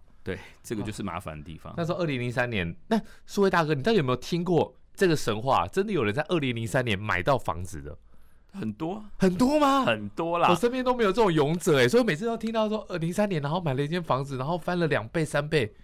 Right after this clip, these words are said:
Speaker 1: 好，二零零三年的时候，甚至台湾第一栋豪宅那个时候准备上市。
Speaker 2: 地保。
Speaker 1: <laughs> 有没有人买？有啊。
Speaker 2: 有啊，我们有媒体同业买六十几耶，
Speaker 1: 有。
Speaker 2: 一坪六十几耶。
Speaker 1: 买几户？
Speaker 2: 媒体同业他最多就买一户。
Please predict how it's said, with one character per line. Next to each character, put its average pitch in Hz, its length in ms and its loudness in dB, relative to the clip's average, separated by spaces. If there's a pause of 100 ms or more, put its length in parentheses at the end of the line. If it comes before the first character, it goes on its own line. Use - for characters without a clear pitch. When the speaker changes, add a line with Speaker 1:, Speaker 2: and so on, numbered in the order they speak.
Speaker 1:
好， 82 260 -8
二 175 120 -2
零 151 120 -4
零 107 140 -4
三 117 180 -4
年 95 160 -6
的 82 60 -10
时 87 80 -8
候， 87 80 -6
甚 120 260 0
至 87 220 -6
台 - 240 -10
湾 82 240 -6
第 107 100 -6
一 87 60 -6
栋 82 160 -6
豪 76 260 -10
宅 - 180 -12
那 85 100 -8
个 80 80 -8
时 73 120 -14
候 71 80 -12
准 - 180 -14
备 73 120 -14
上 - 220 -14
市。 - 180 -18 (200)
Speaker 2:
地 135 120 -2
保。 - 180 -6 (500)
Speaker 1:
<laughs> 165 460 -4
有 131 120 0
没 151 80 2
有 156 80 4
人 117 100 2
买？ 104 240 -6
有 113 380 -4
啊。 143 100 4
Speaker 2:
有 165 60 8
啊， 196 360 6
我 202 80 6
们 196 120 4
有 208 80 6
媒 185 160 2
体 202 120 0
同 160 200 0
业 214 80 2
买 170 140 -2
六 233 300 4
十 185 220 -2
几 175 340 -2
耶， 156 460 2
Speaker 1:
有。 285 140 -2
Speaker 2:
一 - 40 -2
坪 190 220 -2
六 226 220 2
十 190 180 -4
几 170 340 -2
耶。 139 200 2
Speaker 1:
买 101 120 0
几 92 160 -8
户？ 85 180 -8 (380)
Speaker 2:
媒 127 200 -6
体 156 160 0
同 107 160 -2
业 139 80 -2
他 147 60 -4
最 151 160 -6
多 135 100 -4
就 127 100 -8
买 87 160 -8
一 78 100 -10
户。 87 300 -16